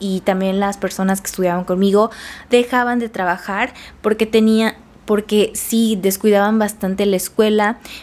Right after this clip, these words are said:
pero afortunadamente sí tenían la posibilidad de que no era a lo mejor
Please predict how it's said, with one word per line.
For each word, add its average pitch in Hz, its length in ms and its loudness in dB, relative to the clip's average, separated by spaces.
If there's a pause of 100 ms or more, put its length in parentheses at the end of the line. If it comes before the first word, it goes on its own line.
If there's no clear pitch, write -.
pero 226 200 4
afortunadamente 226 840 -2
sí 226 120 -8
tenían 214 320 2
la 208 120 0
posibilidad 196 560 0
de 196 140 0
que 196 220 0 (240)
no 214 340 6
era 214 220 2 (120)
a 214 80 -2
lo 196 100 0
mejor 202 400 0